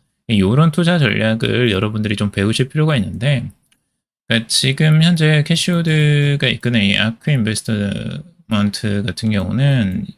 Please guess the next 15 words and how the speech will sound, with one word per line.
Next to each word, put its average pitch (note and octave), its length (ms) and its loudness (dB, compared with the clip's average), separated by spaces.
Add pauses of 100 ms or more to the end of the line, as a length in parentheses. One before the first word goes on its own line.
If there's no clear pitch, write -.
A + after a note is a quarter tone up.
(160)
이걸 B2+ 240 0
계속해서 C#3 480 0
이제 A#2+ 100 -2
사 G#3 260 0
모으고 G3+ 380 4
있는 G2 220 2
거예요. - 320 -4
저점에서 G2+ 1200 -2
사 C#3+ 240 -2
모으-, G2 420 -2 (340)
모아가는 G2+ 680 -2 (380)
형태들을 A2 720 -2 (320)
이루고 A#2 260 -2
있는 F#2 220 0
거고, A#2+ 420 -4